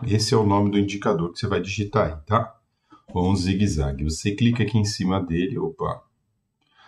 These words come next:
três telas é chato pra trabalhar, viu? Tá? Esse aqui é um indicador, se você quiser fazer automático, eu acredito que a pessoa seja brasileira, parabéns aí pelo criador, Francisco Gomes,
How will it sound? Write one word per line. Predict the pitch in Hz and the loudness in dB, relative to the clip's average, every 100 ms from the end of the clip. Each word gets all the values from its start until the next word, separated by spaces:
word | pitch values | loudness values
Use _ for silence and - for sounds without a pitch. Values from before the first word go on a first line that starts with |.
| - - | -20 -4
três | 85 101 - | 2 2 2
telas | 101 101 107 | 2 4 2
é | - | 2
chato | - - 98 82 78 | -2 0 0 0 -6
pra | 87 82 | -6 -4
trabalhar, | 85 82 82 78 | -2 0 0 0
viu? | 95 95 _ - 87 82 98 - _ - - _ | -2 -6 _ -10 -4 -2 -2 -8 _ -20 -20 _
Tá? | 107 101 127 - | 0 2 0 2
Esse | 127 135 127 | 2 4 2
aqui | 123 | 4
é | 127 | 6
um | 123 | 6
indicador, | 117 120 120 98 107 | 4 2 2 4 2
se | 107 | 0
você | - 101 104 | -4 -6 -6
quiser | 101 95 104 - | -2 2 2 2
fazer | 92 - | -2 2
automático, | 101 101 101 98 - - | 2 4 2 2 2 0
eu | |
acredito | 101 95 101 - | 0 -2 -2 -4
que | 101 | -6
a | |
pessoa | 104 - 95 | -4 -4 -4
seja | - - 98 | -2 0 0
brasileira, | 90 90 90 101 101 | 0 0 2 4 4
parabéns | 101 98 80 92 90 | 2 0 0 -6 -8
aí | 85 | -8
pelo | 82 85 | -8 -10
criador, | - 98 101 87 101 | -6 -2 -2 0 -4
Francisco | - 90 - 80 - 98 | -2 -6 -4 -8 -2 -2
Gomes, | 92 113 127 | 2 0 0